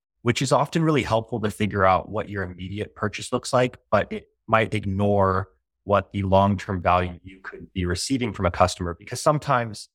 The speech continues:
someone might purchase with you once, but does that mean that that experience is good enough to get them back the second time?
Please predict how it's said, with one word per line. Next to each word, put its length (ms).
someone 320
might 200
purchase 380
with 180
you 120
once, 440
but 380
does 160
that 220
mean 180
that 120
that 120
experience 560
is 100
good 160
enough 280
to 100
get 160
them 140
back 260
the 100
second 360
time? 360